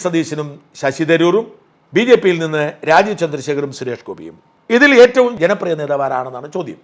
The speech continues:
മണ്ഡലം നിലമ്പൂരാണെന്ന് ഓർക്കണം. നിലമ്പൂരിലെ രാഷ്ട്രീയ ഘടനയും സാമുദായിക ഘടനയും അതിന് കാരണമാകും. ഏറ്റവും കുറച്ച് വോട്ട് ബി ജെ പി നേതാക്കൾക്കാണ്, രാജീവ് ചന്ദ്രശേഖരനും സുരേഷ് ഗോപിക്കും. അതിൽ തന്നെ വോട്ട് കൂടുതൽ സുരേഷ് ഗോപിക്കാണ്.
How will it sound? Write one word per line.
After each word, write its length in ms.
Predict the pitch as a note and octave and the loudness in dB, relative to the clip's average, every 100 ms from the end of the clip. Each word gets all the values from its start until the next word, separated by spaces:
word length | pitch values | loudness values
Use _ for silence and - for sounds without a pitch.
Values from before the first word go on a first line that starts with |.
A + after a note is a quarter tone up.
| _ | _
മണ്ഡലം 280 | B2+ D#3 E3 D#3 | -2 0 2 2
നിലമ്പൂരാണെന്ന് 540 | D#3+ E3+ E3+ D#3 D3 | 0 2 4 4 0
ഓർക്കണം. 280 | C3+ C#3+ F#3+ - - D#3 | -6 -6 -6 -8 -4 0
നിലമ്പൂരിലെ 340 | F3 F3+ E3 D3+ | 2 2 2 2
രാഷ്ട്രീയ 360 | D#3 - F3 D3+ | 0 -2 -6 -6
ഘടനയും 340 | C3 D3+ D3+ E3+ - _ - | -6 -4 -4 -4 -12 _ -2
സാമുദായിക 540 | F#3+ A3 G#3 F#3 F3 D#3+ | 0 4 4 4 4 0
ഘടനയും 380 | C3+ D#3+ D3 C#3+ D3 - C#3 | 0 -2 -2 -4 -10 -14 -6
അതിന് 160 | C#3 C#3 | -4 0
കാരണമാകും. 520 | C3+ C3+ C3+ C3+ A#2+ - _ _ _ _ - | -2 -2 0 0 0 -6 _ _ _ _ -2
ഏറ്റവും 280 | G#3 G#3+ F#3+ E3 | 2 4 2 0
കുറച്ച് 260 | D#3+ D#3 D#3 | -4 -2 -6
വോട്ട് 200 | C3+ D#3+ D3 | -4 -6 -4
ബി 80 | D3 | -4
ജെ 80 | D3 D3 | -4 -4
പി 80 | C3+ | -6
നേതാക്കൾക്കാണ്, 580 | C3+ C3+ - C3+ C3+ A2 - _ _ _ B2+ | -4 -4 -2 0 0 -2 -10 _ _ _ 0
രാജീവ് 240 | C#3+ D3 D3+ | 2 2 -4
ചന്ദ്രശേഖരനും 640 | C#3 C3 C#3+ C#3 C3+ D3+ E3 _ _ - | -8 -6 -4 -4 -4 -8 -12 _ _ 0
സുരേഷ് 280 | D3+ D3 D3 | 2 2 0
ഗോപിക്കും. 280 | B2+ A#2+ G3+ - | -6 -8 -6 0
അതിൽ 160 | G3 B3+ F3+ | 0 2 -2
തന്നെ 160 | D#3+ D3+ | -2 -4
വോട്ട് 180 | C#3+ D3+ | -8 -10
കൂടുതൽ 240 | C3 B2+ - - | -10 -12 -14 -8
സുരേഷ് 280 | B2+ A#2 G#2 | -8 -8 -12
ഗോപിക്കാണ്. 420 | G2 G2+ G2 | -14 -12 -12